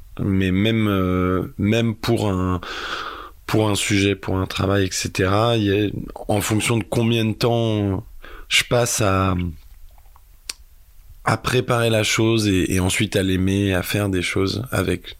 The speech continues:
ce sujet, cette personne, c'est, ce travail, enfin, plein de choses différentes.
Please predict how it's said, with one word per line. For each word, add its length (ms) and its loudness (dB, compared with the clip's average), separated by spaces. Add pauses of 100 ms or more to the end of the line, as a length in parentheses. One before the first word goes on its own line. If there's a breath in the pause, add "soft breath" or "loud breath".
ce 200 -2
sujet, 440 -4
cette 300 -6
personne, 560 -4
c'est, 340 -4 (320 loud breath)
ce 160 -4
travail, 580 -2 (280)
enfin, 320 -4 (180)
plein 160 0
de 60 -2
choses 180 0
différentes. 540 0